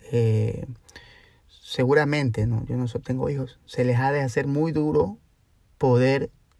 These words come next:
identificar en el momento en el cual ellos ya deben dejar,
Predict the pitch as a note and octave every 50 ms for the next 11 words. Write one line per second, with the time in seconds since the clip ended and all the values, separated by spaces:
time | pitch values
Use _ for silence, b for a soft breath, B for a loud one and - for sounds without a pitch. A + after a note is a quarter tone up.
0 | _ _ D3+ B2+ A#2+ A#2+ A#2 A2+ A#2+ A2 - A#2+ - - A#2+ A#2+ C3 B2+ B2 A#2
1 | A2+ A2 G#2+ A2+ A#2+ B2 B2+ - B2 A#2+ A2 A2 - - B2 A2+ A#2+ C3 B2 B
2 | B B B B B B B B B B B _ A#2 C3 C#3+ D#3+ D#3 D3 C#3 A2+
3 | - - - - _ _ _ _ _ _ - C3 B2+ A2+ A2+ A#2 - - G3+ G#3
4 | G3+ G3+ F#3+ D3+ C3 B2 C3 C3 -